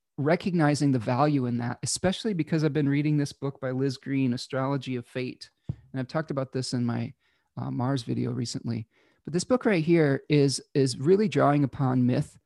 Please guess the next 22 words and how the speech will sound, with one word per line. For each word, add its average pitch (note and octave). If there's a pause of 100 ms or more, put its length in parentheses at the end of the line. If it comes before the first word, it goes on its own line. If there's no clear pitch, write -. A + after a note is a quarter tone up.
(280)
to C#3+
describe C3+
the C3+
signs C#3
and B2+
the B2
planets D3+
and, B2 (120)
and B2
astrology C#3
in B2
general. C#3+ (440)
But C#3
this F#3+
book -
was F3
written D#3+
in C3+
nineteen C#3
eighty-four. B2 (920)
And, C3+
uh, B2+